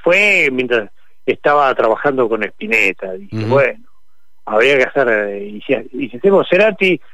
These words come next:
Speaker 1: pues ya Spinetta me parecía mucho, yo,
Speaker 2: Ujú.
Speaker 1: yo pensaba que, digo, "Si llego a hacer Spinetta, tengo la triple corona, ya me retiro, toro campeón", y después dije, "No existen los toros campeones,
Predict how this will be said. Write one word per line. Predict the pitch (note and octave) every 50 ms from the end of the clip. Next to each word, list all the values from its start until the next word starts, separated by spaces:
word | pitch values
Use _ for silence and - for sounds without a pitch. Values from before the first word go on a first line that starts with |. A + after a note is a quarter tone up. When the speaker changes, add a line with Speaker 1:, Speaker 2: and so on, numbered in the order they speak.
| - - -
Speaker 1:
pues | - F3 F3 F3+ -
ya | A#3 G#3+
Spinetta | - - A#3 G#3+ A3+ A#3 G3+ G#3
me | F#3 E3+ D#3+
parecía | - D3+ C#3 C#3 - - - E3 D#3
mucho, | D#3 F#3 G#3 G3+ F3 C#3+ A2+ - - A#2
yo, | A2 A2 A#2 A2+
Speaker 2:
Ujú. | A2+ A#2+
Speaker 1:
yo | E3 D#3+
pensaba | C#3+ - - C#3 B2+ A2+ - C3 D3 C#3+ C3+ B2
que, | A#2 A2+
digo, | G#2+ G#2 G#2 G2 - -
"Si | C#3+ C#3+ C#3+ C3+ B2+ -
llego | C#4 D#4 C#4+ A#3+ D#3
a | A#2
hacer | - - - E3 D3+
Spinetta, | C3+ - - - - G2 F#2+ A2 C#3+ F3+ G#3 F#3 - - A#2 G2+ F#2+ - - - - - - - - -
tengo | B3 C4 B3+ A3+ E3+ B2+
la | A#2 A2+ -
triple | - D3+ D#3 C#3+ - C4+ A2+
corona, | - A2+ A2 A#2 D3+ F#3+ G#3+ G3 E3+ C3+ A#2+ A#2+ A#2
ya | A#2+ D3+ F3
me | E3+ D3+ B2
retiro, | A2+ A2 G2 - - D#3 E3+ F#3+ G3 F#3 E3 D3 C3+ A#2+ A#2 A2 G#2+ G2+ G2+ G2+ F#2+
toro | - D#3+ D3+ D3 B2
campeón", | G#2+ A2+ A2 G#2+ G#2+ - D#3 F3 F3+ F3 D#3+ C#3 - - - - - -
y | - F#3
después | F3+ - C4 C4
dije, | A#3 G#3 - - - C#3 C3 C3 C#3+ E3+ F3+ E3 - - - - - - - - - - - - - - -
"No | C3+ B2+ B2+ C#3
existen | C#3 - - D#3+ C#3+ - C#3 A2+
los | G#2+ -
toros | - D3+ C3 D3 -
campeones, | A#2+ A#2 G#2+ - D3 D#3+ E3+ F3 F3 F3 D3+